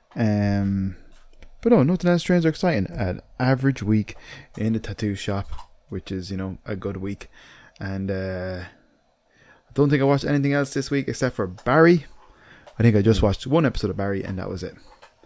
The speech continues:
Speaker 2: I found a, a bakery outside the, just on the street up here that I hadn't gone into,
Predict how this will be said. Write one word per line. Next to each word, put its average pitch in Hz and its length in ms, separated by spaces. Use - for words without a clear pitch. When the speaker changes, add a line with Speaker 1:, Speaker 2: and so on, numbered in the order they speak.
Speaker 2:
I - 120
found 101 300
a, 92 360
a 85 60
bakery 90 680
outside 85 540
the, 92 480
just 92 220
on 95 100
the 87 80
street 101 280
up 98 120
here 107 120
that 90 100
I 85 60
hadn't 87 240
gone 87 180
into, 107 400